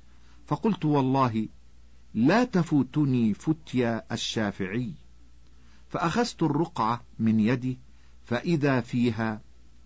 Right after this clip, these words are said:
سل المفتي المكي هل في تزاور، وضمة مشتاق الفؤاد جناحه، فوجدت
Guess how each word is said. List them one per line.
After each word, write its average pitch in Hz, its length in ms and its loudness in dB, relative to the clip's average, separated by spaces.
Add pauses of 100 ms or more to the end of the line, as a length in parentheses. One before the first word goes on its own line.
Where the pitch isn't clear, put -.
(880)
سل 214 440 0
المفتي 175 880 2
المكي 151 960 0
هل 139 500 0
في 147 560 -4
تزاور، 131 960 0 (2250)
وضمة 156 720 4
مشتاق 143 760 0
الفؤاد 127 760 0
جناحه، 123 720 -2 (1500)
فوجدت 113 640 -4